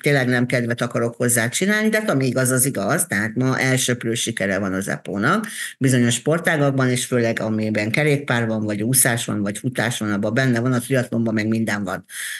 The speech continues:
Úgyhogy, ö, úgyhogy az epo az rendkívül népszerű. Egyébként néztem a,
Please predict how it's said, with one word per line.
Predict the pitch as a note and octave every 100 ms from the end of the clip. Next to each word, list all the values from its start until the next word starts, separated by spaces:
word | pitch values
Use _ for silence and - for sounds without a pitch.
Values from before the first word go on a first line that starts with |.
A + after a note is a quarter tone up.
| -
Úgyhogy, | B2 B2+ B2+ B2 B2
ö, | B2+ B2+ B2+ C3 C3
úgyhogy | D3 C#3+ C#3+
az | D3
epo | F3+ F3 C#3
az | B2+ B2+
rendkívül | C#3 C3+ C3+ A#2+
népszerű. | B2 D3+ G3 F#3+ D#3
Egyébként | C#3 C#3+ C#3
néztem | D#3 D3+ - C3+
a, | B2+